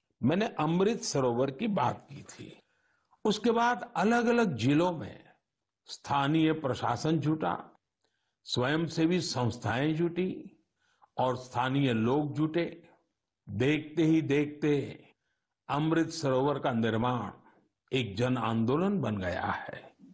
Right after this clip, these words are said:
जब देश के लिए कुछ करने की भावना हो, अपने कर्तव्यों का एहसास हो, आने वाली पीढ़ियों की चिंता हो, तो सामर्थ्य भी जुड़ता है और संकल्प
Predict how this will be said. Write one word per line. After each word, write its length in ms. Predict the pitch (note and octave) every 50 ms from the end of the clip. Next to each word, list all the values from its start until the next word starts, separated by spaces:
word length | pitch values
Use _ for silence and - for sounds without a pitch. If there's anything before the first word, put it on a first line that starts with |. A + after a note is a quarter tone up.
| _ _ _ _ _ -
जब 260 | F3 F3+ D#3 B2+ A#2
देश 400 | A2+ D3 E3 F3+ G3 F#3+ F#3 -
के 140 | - F3+ E3
लिए 200 | D3+ D#3+ F3 F3+
कुछ 220 | F3 F3 D#3+ B2
करने 360 | - - C#3+ C#3+ D3 D#3+ F3 E3+
की 160 | D#3+ D#3 B2+
भावना 480 | F#2+ - - - C#3 D#3 D3+ C#3+ C3
हो, 580 | G#2+ - - - - - - - - - _ _ _ _ _ _ _ _ _ _ _ _
अपने 340 | F3+ - - - G#3+ A#3+ A#3
कर्तव्यों 720 | A#3 - F#3+ F3 D3 - E3 C#3+ C3+ C#3 D#3+ F#3+ G#3+ G3+
का 100 | G3+ A3
एहसास 680 | - C3+ B2 G#2+ - - A#2+ - D#3+ F3 F3+ - - -
हो, 400 | - - - - _ _ _ _ _ _ _ _ _ _ _ _ _ _ _ _
आने 280 | A2+ A#2 A#2+ B2 B2+ B2
वाली 320 | A#2 A#2 A2+ A2+ A2 A2
पीढ़ियों 500 | G2 - - B2+ C3 B2+ C3 C3+ C#3 C3
की 140 | - A#2+ A#2
चिंता 480 | A2 - - C3+ C3 C3+ C#3+ C#3+ D#3 C#3+
हो, 500 | A#2+ - - - - - - - - - - _ _ _ _ _ _ _ _ -
तो 100 | G#2+ F#2
सामर्थ्य 720 | - - - - C#3 G#2 G#2+ A2+ A#2+ C3+ C#3+ C#3+ - D#3
भी 140 | E3+ F#3 F3+
जुड़ता 380 | C#3 E3 F3 F3 F3 - G#3+
है 560 | G#3 F#3+ E3 F#3+ A3 A#3 A3+ - - - A3+ - _ _ _ _ _ _ _ _ _ _ _ _
और 200 | A2+ A#2+ A#2+ A2
संकल्प 1040 | G2+ - - - B2+ B2 B2+ C3 B2 B2+ D3+ D#3 E3+ F3 - - - - G#3 - _